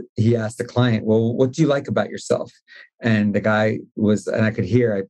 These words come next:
I, I turned off my headphones. I just wanted to hear what, what this conversation was like. And I'm, I'm running. And the guy goes, "Uh, you know, my arms are good." He's like, "I like my arms." He grabs his belly. He's like, "I wanna get rid of this."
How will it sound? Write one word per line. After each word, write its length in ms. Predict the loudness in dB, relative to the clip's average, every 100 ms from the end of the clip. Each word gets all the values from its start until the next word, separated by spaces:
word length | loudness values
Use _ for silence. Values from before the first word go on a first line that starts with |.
| -4
I, 40 |
I 20 | -4
turned 300 | 0 2 2
off 120 | 0
my 120 | 0
headphones. 360 | 0 0 -2 0
I 60 |
just 100 | 0
wanted 180 | 2 2
to 100 | 2
hear 200 | 2 2
what, 200 | 2 -2
what 160 | 0 -2
this 140 | -2
conversation 640 | -2 -2 0 2 0 0 -4
was 120 | -2
like. 140 | -4 0
And 100 | 0
I'm, 140 | 2
I'm 100 | 0
running. 380 | 0 0 -2 -4 _ -20 -20 -20 -20 _ _
And 420 | 0 0 2 0 -2 2
the 100 | 2
guy 240 | 2 0
goes, 260 | 0 -2 -2
"Uh, 160 | -6 -4
you 80 | 2
know, 40 | 2
my 120 | 2
arms 340 | 0 2 2
are 60 | 2
good." 320 | 2 2 0 _ _
He's 160 | -4 -2
like, 120 | 2
"I 60 |
like 200 | 2 2
my 100 | 0
arms." 480 | -2 -2 -4 -8 -18 _ -20 -20 _
He 220 | 2 2
grabs 360 | 2 2 2 0
his 120 | -2
belly. 340 | 4 4 4 2
He's 100 | 2
like, 120 | 2
"I 20 |
wanna 160 | 2 2
get 140 | 2
rid 100 | 2
of 60 | 2
this." 500 | 2 -2 -16 -20